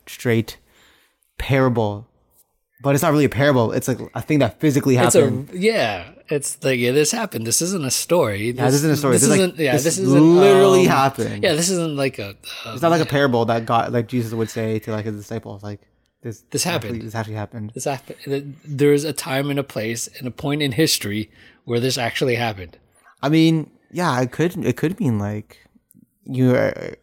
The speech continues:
Speaker 1: uh, like, equating the tree to a human being, and that once we come to our ends, if we're not producing, then that's kinda it for you, I guess.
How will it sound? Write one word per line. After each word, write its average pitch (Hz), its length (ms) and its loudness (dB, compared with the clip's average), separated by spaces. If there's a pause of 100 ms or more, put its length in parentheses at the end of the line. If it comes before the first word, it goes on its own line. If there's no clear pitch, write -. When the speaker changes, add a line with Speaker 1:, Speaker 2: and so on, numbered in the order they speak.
Speaker 1:
uh, - 60 -12 (260)
like, - 320 -12 (580)
equating 127 520 4
the 117 40 0
tree 131 340 2
to 123 120 0
a 117 60 4
human 117 320 0
being, 110 440 0
and 104 200 -4
that 98 300 -4 (460)
once 110 160 -8
we 117 120 -2
come 127 180 2
to 143 120 2
our 139 120 4
ends, 147 260 2
if 107 80 0
we're 107 80 -2
not 107 220 0
producing, 131 520 0
then 104 460 -2 (840)
that's 110 160 -6
kinda 123 280 0
it 131 120 0
for 147 140 0
you, 151 260 4
I 110 80 6
guess. 113 580 0